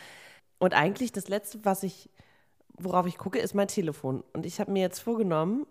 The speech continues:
weil ich schreib ab und zu Tagebuch oder ich schreib ab und zu Gedichte oder so, dass ich jetzt wirklich jeden Abend, wann hab ich damit aufgehört? Mit vierzehn,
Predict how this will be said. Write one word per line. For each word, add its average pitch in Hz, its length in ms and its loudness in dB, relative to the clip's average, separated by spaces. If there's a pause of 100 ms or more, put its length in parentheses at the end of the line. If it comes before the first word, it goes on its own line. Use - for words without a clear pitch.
weil 175 140 2
ich - 120 -4
schreib - 320 4
ab - 140 2
und 170 120 -2
zu - 140 -8
Tagebuch 160 680 -6
oder 156 180 -2
ich 156 100 -6
schreib 190 240 -4
ab 170 140 -4
und 165 140 -2
zu 165 100 -10
Gedichte 175 400 -4
oder 160 160 -2
so, 151 100 -8
dass 170 180 -4
ich - 140 -16
jetzt 175 220 -8
wirklich 226 340 -4
jeden 202 260 0
Abend, 170 380 0 (720)
wann 220 180 4
hab 233 100 4
ich 202 100 -2
damit 185 180 0
aufgehört? 175 480 4
Mit 160 120 -2
vierzehn, 294 560 2